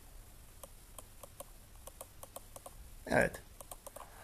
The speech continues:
Burada doğru cevap arkadaşlar, bu şekle göre baktığımız zaman, evet, bu şekil nedir?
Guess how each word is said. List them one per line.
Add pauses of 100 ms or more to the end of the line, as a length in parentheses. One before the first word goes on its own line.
(280)
Burada
doğru
cevap
arkadaşlar,
bu
şekle
göre
baktığımız
zaman, (340)
evet,
bu
şekil
nedir?